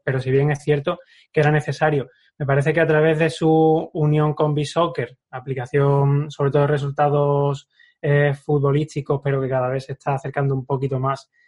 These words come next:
a este mundo a través de, de Team Heretics, creo que esa unión es la que está propiciando algunos cambios que son relevantes. Esta web mismamente la, la han trabajado con, con esta empresa malagueña y,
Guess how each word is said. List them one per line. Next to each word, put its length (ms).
a 80
este 160
mundo 240
a 20
través 280
de, 60
de 220
Team 180
Heretics, 500
creo 180
que 120
esa 200
unión 400
es 100
la 140
que 60
está 180
propiciando 680
algunos 720
cambios 400
que 120
son 360
relevantes. 600
Esta 300
web 300
mismamente 720
la, 400
la 260
han 100
trabajado 500
con, 480
con 500
esta 180
empresa 280
malagueña 500
y, 520